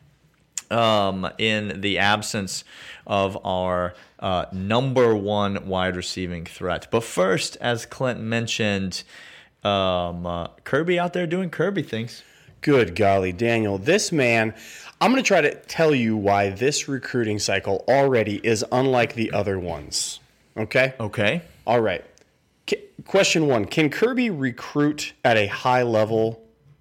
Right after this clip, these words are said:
Speaker 2: Yes.
Speaker 1: Yes, he can.
Speaker 2: Has he done so at Georgia?
Speaker 1: Uh, he has done so at
Speaker 2: Okay.
Speaker 1: Georgia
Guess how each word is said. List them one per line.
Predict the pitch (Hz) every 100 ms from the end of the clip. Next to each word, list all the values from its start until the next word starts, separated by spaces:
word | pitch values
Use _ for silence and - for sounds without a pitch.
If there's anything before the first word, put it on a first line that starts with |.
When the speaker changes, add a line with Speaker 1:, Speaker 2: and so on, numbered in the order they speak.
| - - _ _ _ _
Speaker 2:
Yes. | 104 87 - - - 107
Speaker 1:
Yes, | 107 98
he | - 95
can. | 95 101 - - -
Speaker 2:
Has | - 160 180
he | 185
done | 170 143 135
so | 127 127 120
at | 107
Georgia? | 101 90 76 - - _ _ _ _ _ _ _ _ - - - _
Speaker 1:
Uh, | - 104 - -
he | - 123 135 143
has | 131 104
done | 107 98
so | 98 101
at | 92
Speaker 2:
Okay. | 95
Speaker 1:
Georgia | 98 90 87 73